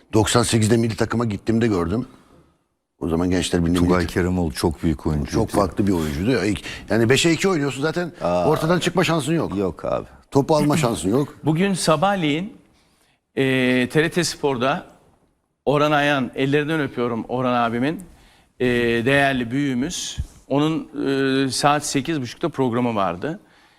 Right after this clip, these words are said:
Speaker 3: Ve Sanlı Sarıyalioğlu, e, Sanlı abimizin de ellerinden
Speaker 2: Sanlı
Speaker 3: öpüyoruz.
Speaker 2: kaptan.
Speaker 3: Sanlı kaptan,
Speaker 2: Selam
Speaker 3: büyük
Speaker 2: olsun.
Speaker 3: efsane.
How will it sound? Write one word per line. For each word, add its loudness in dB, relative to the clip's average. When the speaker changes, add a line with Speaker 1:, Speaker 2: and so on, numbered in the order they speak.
Speaker 3:
Ve 2
Sanlı 2
Sarıyalioğlu, -2
e, -2
Sanlı 4
abimizin 0
de 0
ellerinden 0
Speaker 2:
Sanlı -2
Speaker 3:
öpüyoruz. 0
Speaker 2:
kaptan. 0
Speaker 3:
Sanlı -2
kaptan, -2
Speaker 2:
Selam 2
Speaker 3:
büyük 2
Speaker 2:
olsun. 0
Speaker 3:
efsane. -2